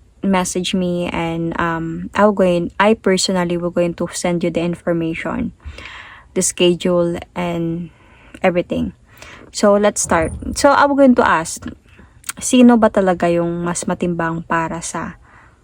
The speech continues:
kanya? Ikaw o yung isa? Sino ba talaga yung mas mahal niya? So, let's see. This is not a personal reading, okay? This is a general love reading. So, in general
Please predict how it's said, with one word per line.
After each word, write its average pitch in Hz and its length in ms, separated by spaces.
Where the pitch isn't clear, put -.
kanya? 175 400
Ikaw 185 420
o - 80
yung 190 160
isa? 180 240
Sino 196 320
ba 180 80
talaga 175 400
yung 170 400
mas 190 240
mahal 175 240
niya? 170 320
So, - 400
let's 110 240
see. 180 400
This 220 220
is 247 160
not 220 240
a 233 80
personal 196 500
reading, 175 320
okay? 185 420
This 180 240
is 180 220
a 180 340
general 175 600
love 185 320
reading. 170 400
So, 170 460
in 208 100
general 180 460